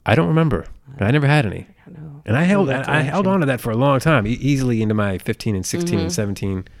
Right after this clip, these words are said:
Speaker 1: years. But the Rippers, they were kinda rapey, and they're supposed
Speaker 2: They
Speaker 1: to be
Speaker 2: were
Speaker 1: good
Speaker 2: very
Speaker 1: guys.
Speaker 2: rapey, yeah.
Speaker 1: I mean, you expect the bad guys to be
Speaker 2: But
Speaker 1: kinda
Speaker 2: even,
Speaker 1: rapey.
Speaker 2: there's a scene where Tank Girl sends a picture of her underwear to the Rippers.
Speaker 1: Oh my God, I forgot about that.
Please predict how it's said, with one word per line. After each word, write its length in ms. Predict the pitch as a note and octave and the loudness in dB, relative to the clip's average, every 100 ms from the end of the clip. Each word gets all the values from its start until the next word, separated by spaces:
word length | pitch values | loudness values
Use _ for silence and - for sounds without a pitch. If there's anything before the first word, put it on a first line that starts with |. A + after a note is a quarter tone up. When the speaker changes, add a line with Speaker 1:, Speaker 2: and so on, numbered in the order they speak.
| - - - _ | -20 -20 -20 _
Speaker 1:
years. 540 | G2 A2 G2+ D#2 - - _ _ _ _ | -4 0 0 -2 -6 -8 _ _ _ _
But 340 | G#2+ F#3+ D#3+ B2 | 2 4 6 4
the 80 | A2 | 4
Rippers, 480 | G3+ F3+ A#2 G#2+ | 4 4 0 -2
they 140 | - D#3 | -2 0
were 100 | A3+ | 0
kinda 220 | C3+ F2+ | -2 -6
rapey, 300 | E2+ F#2 B2 | -6 -6 -4
and 80 | B2+ | -2
they're 100 | D3+ | -2
supposed 180 | - C#3+ | 0 2
Speaker 2:
They 20 | |
Speaker 1:
to 40 | C#3+ | 4
be 60 | |
Speaker 2:
were 40 | C#3 - | 4 4
Speaker 1:
good 60 | D#3 E3+ | 4 4
Speaker 2:
very 180 | D#3 | 4
Speaker 1:
guys. 80 | C3+ | 2
Speaker 2:
rapey, 60 | C3+ | 0
yeah. 320 | D3+ C#3 D#3+ | 0 2 2
Speaker 1:
I 40 | C#4+ | 4
mean, 80 | F#3+ | 4
you 60 | |
expect 320 | F#3 - C#4 - | 2 0 -2 -2
the 60 | |
bad 240 | G#2 D#3 B2+ | 0 2 2
guys 200 | F#2+ E2 | 0 -4
to 40 | |
be 60 | E2 | -2
Speaker 2:
But 120 | C4+ | 0
Speaker 1:
kinda 200 | D3+ - | 4 2
Speaker 2:
even, 140 | - A3+ | 0 0
Speaker 1:
rapey. 40 | |
Speaker 2:
there's 220 | D4 C#4+ | 4 4
a 60 | C4 | 2
scene 500 | - - D4+ D#4+ D4+ | -2 0 2 4 4
where 400 | C4+ B3+ A#3+ A#3 - | 4 2 0 -2 -2
Tank 340 | - A#3 C4+ | 0 2 0
Girl 280 | - A#3+ A3 | 0 0 0
sends 300 | G3 - A#3 | -2 -2 -2
a 60 | G#3 | -4
picture 480 | - A3 - A3+ G#3+ | -4 -6 -4 -2 -2
of 120 | - | -2
her 260 | F#3+ F#3+ - | -4 -2 0
underwear 680 | A#3 B3+ B2+ G#2+ D#2 D#2 A2 _ _ _ | 2 2 0 -4 -8 -10 -14 _ _ _
to 140 | - | -4
the 80 | C3+ | -4
Rippers. 400 | A2 E2 - E2+ - | -2 -4 -4 -4 -4
Speaker 1:
Oh 140 | D3+ | -6
my 80 | G2+ | -6
God, 200 | B2 C#3 | -6 -8
I 40 | |
forgot 280 | - G2+ C3+ | -8 -8 -6
about 200 | A2+ F2 | -4 -6
that. 240 | F2 F2+ | -12 -14